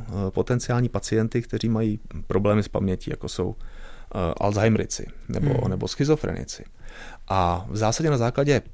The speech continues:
Speaker 1: pokusů na potkanech my máme celkem, eh, jasné hypotézy, jak by se v tom experimentu měli chovat pacienti, kteří mají poruchu paměti ve smyslu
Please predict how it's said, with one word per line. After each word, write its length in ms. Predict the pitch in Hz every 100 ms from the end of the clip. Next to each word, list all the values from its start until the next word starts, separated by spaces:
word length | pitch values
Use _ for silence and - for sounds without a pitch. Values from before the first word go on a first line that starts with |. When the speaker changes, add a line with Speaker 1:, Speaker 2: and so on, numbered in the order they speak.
| -
Speaker 1:
pokusů 680 | - - 135 - 135 120 104 - - - - -
na 120 | -
potkanech 760 | - - 113 113 123 135 - -
my 160 | 101
máme 380 | 104 104 113 113 - - - - - - -
celkem, 520 | - 113 131 113 92
eh, 240 | 90 92 104 -
jasné 400 | 90 98 - 123
hypotézy, 880 | 110 107 101 113 104 104 110 113 147
jak 180 | - 107
by 100 | 110
se 200 | 110 117
v 80 | 113
tom 320 | - 90 85 - - -
experimentu 760 | - - 107 107 107 113 110 123 -
měli 260 | 110 101 107
chovat 500 | - 104 78 - - - - -
pacienti, 420 | - - 104 104
kteří 180 | 101 104
mají 120 | 107
poruchu 460 | 104 101 101 - 85 - - -
paměti 520 | 95 98 98 98 87
ve 100 | 98
smyslu 320 | - 98 -